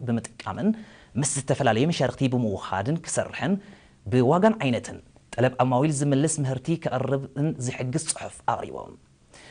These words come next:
ጸሓፊ ማሕበር ኣልማዕቲ ኣሕምልትን ፍረታትን ዞባ ጋሽ ባርካ ኣቶ ዓንደ መስቀል ገብረ ኢየሱስ ብወገኑ እቲ ጉባኤ ዛሕቲሉ ንዝጸንሐ ንጥፈታት ማሕበር ንምብርባር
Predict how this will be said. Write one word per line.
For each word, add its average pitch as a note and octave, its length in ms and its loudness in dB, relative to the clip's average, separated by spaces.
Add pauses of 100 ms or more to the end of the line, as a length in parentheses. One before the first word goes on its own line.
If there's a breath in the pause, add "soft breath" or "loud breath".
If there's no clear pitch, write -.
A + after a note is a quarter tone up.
(160 loud breath)
ጸሓፊ - 280 -4
ማሕበር A2+ 340 4 (220)
ኣልማዕቲ A2 580 -2
ኣሕምልትን B2+ 380 0
ፍረታትን C3 420 2 (160)
ዞባ A#2+ 300 4
ጋሽ G#2+ 220 -6
ባርካ G#2 220 -2 (140)
ኣቶ A2 160 0 (140)
ዓንደ A2 240 -4
መስቀል - 340 -8
ገብረ G#2+ 220 -6
ኢየሱስ - 260 -10
ብወገኑ A2 320 2 (500 loud breath)
እቲ - 160 0
ጉባኤ C3+ 300 6 (320)
ዛሕቲሉ C3+ 500 0
ንዝጸንሐ C3+ 500 2
ንጥፈታት B2 400 0
ማሕበር A#2+ 400 0
ንምብርባር A#2+ 580 2